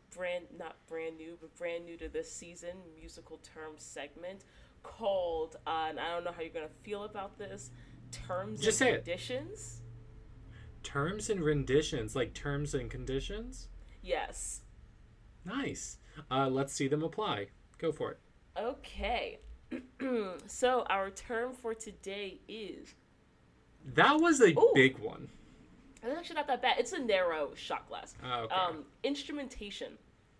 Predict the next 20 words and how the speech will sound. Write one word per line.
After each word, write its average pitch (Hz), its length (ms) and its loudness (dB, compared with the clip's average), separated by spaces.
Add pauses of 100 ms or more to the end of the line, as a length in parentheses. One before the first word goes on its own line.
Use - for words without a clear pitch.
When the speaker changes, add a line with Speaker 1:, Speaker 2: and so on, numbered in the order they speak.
(340)
Speaker 1:
which 214 180 -6
is 202 180 -2
the 196 220 -10
particular, 226 520 -8
or 170 300 -2
refers 180 540 -8
to 147 180 -8 (840)
the 226 80 -10
particular 208 540 -10
instruments 208 600 -10
used 170 240 -16
in 156 140 -8
a 156 120 -8
piece - 300 -20
of 147 140 -12
music, 202 320 -18 (1200)
and 233 260 2 (100)
or 185 300 -4
the 170 100 -4 (140)
manner 170 320 -6